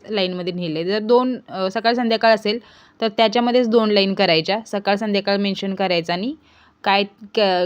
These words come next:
किती टिफिन नेला आणि रेट असं. तर, अ, सेकंड कस्टमर आहे, त्यानं फुल नेला होता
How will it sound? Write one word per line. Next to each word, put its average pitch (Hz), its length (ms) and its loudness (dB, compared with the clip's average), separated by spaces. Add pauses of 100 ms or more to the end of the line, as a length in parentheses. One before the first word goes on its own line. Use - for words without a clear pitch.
किती 214 160 -4
टिफिन 214 300 0
नेला 208 240 2
आणि 214 260 0
रेट 170 320 -2 (320)
असं. - 240 -10 (680)
तर, 208 440 -2
अ, 214 40 -4
सेकंड 254 500 0
कस्टमर 247 540 0
आहे, 233 200 2
त्यानं 233 220 2
फुल 226 260 0
नेला 220 240 2
होता 196 360 2